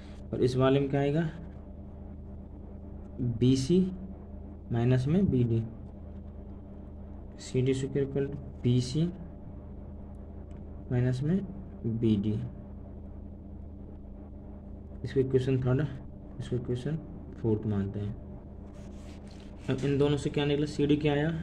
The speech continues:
सी-, सीडी की value, सीडी की value दोनों बराबर है, तो इन दोनों value को आपस में equal कर देते हैं। From equation third and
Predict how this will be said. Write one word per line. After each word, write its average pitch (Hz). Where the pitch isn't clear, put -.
सी-, -
सीडी 131
की 131
value, 143
सीडी 139
की 131
value 143
दोनों 147
बराबर 147
है, 151
तो 151
इन 139
दोनों 135
value 139
को 139
आपस 135
में 143
equal 135
कर 123
देते 110
हैं। 110
From 135
equation 131
third 123
and 151